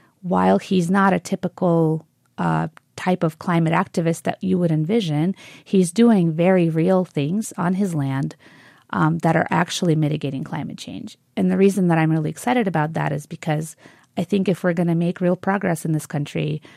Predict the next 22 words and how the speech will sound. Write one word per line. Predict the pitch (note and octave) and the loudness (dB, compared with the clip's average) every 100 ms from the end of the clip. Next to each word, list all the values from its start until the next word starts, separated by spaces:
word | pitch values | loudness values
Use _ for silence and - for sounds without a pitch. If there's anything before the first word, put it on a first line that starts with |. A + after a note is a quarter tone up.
| - - | -10 -2
around | F3+ D#3+ | 2 2
climate | E3 C4 A#3 | 0 0 0
change, | F#3+ E3 D#3 | 0 -2 -2
we | E3 | -2
have | D3+ F3 - | -2 -2 -4
to | D#3+ | -4
build | D#3+ D3+ D3+ D#3 - - - - | -2 -2 -2 -6 -14 -20 -20 -6
a | G#3 | 0
more | F3 F#3 F#3 | 2 4 4
diverse | F3 E3 E3 E3 | 2 2 2 0
coalition | - E3+ D#3 E3+ - D3+ | -2 0 2 0 -2 -4
of | C#3 | -4
people. | - D#3+ - F3 A#3 - - | -8 -12 -8 -8 -8 -12 -6
And | A3 | 0
that | F#3 | 2
includes | F#3 F#3 G#3 G3+ - | 2 2 2 0 -2
people | F3+ E3+ E3 | -6 -4 -2
like | D#3+ D#3+ | -2 -4
farmers | - E3 E3+ D#3+ | -2 0 2 0
and | D#3+ | 0
ranchers | D#3 F3 F3+ D#3+ - | 0 -2 -2 -6 -6
who | - D#3 D3+ | -2 0 0